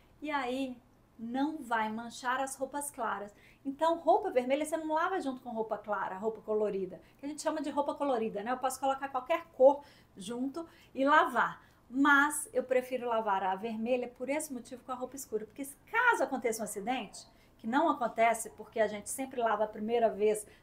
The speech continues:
da roupa vermelha à mão pra saber se solta tinta,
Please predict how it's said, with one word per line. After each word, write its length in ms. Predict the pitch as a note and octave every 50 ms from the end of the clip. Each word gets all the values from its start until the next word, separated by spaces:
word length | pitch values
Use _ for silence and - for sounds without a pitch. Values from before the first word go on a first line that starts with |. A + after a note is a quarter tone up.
| _ _
da 100 | G#3+ G3+
roupa 220 | F#3 G3+ F#3+ G3+
vermelha 800 | F#3 F#3+ G3 F#3 F3+ F#3 G3 G3 G#3 G#3+ G#3 G3 F3+ F3+ - - -
à 220 | - A#3 C4+ C#4 B3
mão 360 | A3 G#3+ G#3+ A#3+ C4 C4 B3+
pra 140 | - A3 G#3
saber 240 | - G#3 F3 F3+ F3+
se 140 | - -
solta 340 | - - G3 - - G3+ G#3+
tinta, 340 | - - - D#4+ D4+ -